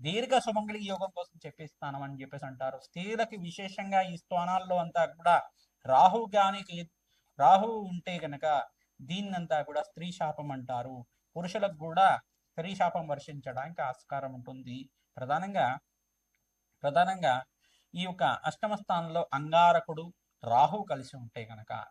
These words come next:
దాని మాంగళ్య దోషం అంటారు. అంగారకుడు కేతు కలిసి ఉంటే కనుక స్త్రీ శాపము, మాంగళ్య దోషం అంటారు.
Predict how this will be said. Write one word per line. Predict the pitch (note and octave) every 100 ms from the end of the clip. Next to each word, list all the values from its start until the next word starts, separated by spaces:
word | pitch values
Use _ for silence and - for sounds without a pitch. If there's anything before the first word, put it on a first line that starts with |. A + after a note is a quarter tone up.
| -
దాని | B2+ C#3+ E3+
మాంగళ్య | C3 A#2+ C#3 F3 G3 G3
దోషం | E3+ C#3+ - B2+
అంటారు. | A#2 A#2+ A2 - _ -
అంగారకుడు | C3 D#3+ F#3+ G#3 G#3 G3
కేతు | E3 C#3+ F#3 A#3
కలిసి | G3 D#3+ -
ఉంటే | C#3 C3+
కనుక | C3+ B2 D3
స్త్రీ | C3+ - E3+
శాపము, | F3 D3+ C#3 C#3+ D3+
మాంగళ్య | C#3+ C#3 D#3 D#3+ D3
దోషం | C3+ - _
అంటారు. | A#2 - A2+